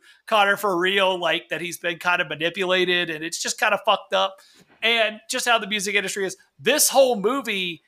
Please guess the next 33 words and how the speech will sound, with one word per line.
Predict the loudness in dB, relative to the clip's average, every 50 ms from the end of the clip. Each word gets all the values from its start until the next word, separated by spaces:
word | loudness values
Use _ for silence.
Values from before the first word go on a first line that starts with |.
| _ _ _ _ 0
is | 0 0 0 -2 -4 0
all | 4 4 6 4 4 2
about | 0 2 2 2 2 2 -2 -8
product | -6 -2 2 4 4 4 2 0 -4 -10 -14
placement | -12 -10 -10 -8 -10 -12 -12 -14 -16 -16 -18 -18 _ _ _ _ _ _ 0
and | 0 0 2
how | 2 0 0 0 0 -2
fucked | -2 2 2 2 2 0 -4 -4
up | -4 -4 -4 -6
it | -10 -8
is | -8 -8 -8 -8 -8 -10 -12 -14
and | -14 -10
how, | -6 -2 -2 -2 -2 -2
like, | -4 -6 -6 -8 -8 -8 -12 -14 -20 -20 _ _ _ _ _ _ -2
fucked | 0 0 0 -2 -2
up | -2 -2 -2 -2 -4
the | -6 -4
whole | -4 -4 -8 -8 -10
thing | -10 -8 -8 -6 -6 -8
is, | -10 -10 -10 -10 -12 -12 -12
and | -12 -8 -6
they | -6 -6
get | -4 -6 -8 -8 -8
really | -8 -6 -4 -2
screwed | -2 -2 -2 -2 -2 0 2
out | 2 2 0
of | -2
a | -2
lot | -2 0 0 0 -2
of | -4
stuff. | -8 -8 -10 -10
And | -12 -20 -18 _
it's, | -14 -12 -8 -6 -6 -6 -6 -8 -12 -14